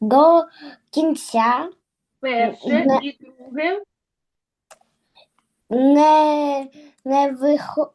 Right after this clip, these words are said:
Speaker 1: не виходити за поля.
Speaker 2: І не виходити за поля.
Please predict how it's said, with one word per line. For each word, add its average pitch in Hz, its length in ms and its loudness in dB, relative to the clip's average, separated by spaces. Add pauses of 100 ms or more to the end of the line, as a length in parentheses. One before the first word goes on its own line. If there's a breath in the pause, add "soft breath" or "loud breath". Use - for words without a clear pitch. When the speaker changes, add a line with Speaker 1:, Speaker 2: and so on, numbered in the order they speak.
(160)
Speaker 1:
не 262 920 0
виходити 320 680 -6
за 247 120 -12
поля. 196 680 -12 (360)
Speaker 2:
І 262 120 -10
не 226 160 -4
виходити 285 920 -8
за 196 260 -10
поля. 185 500 -10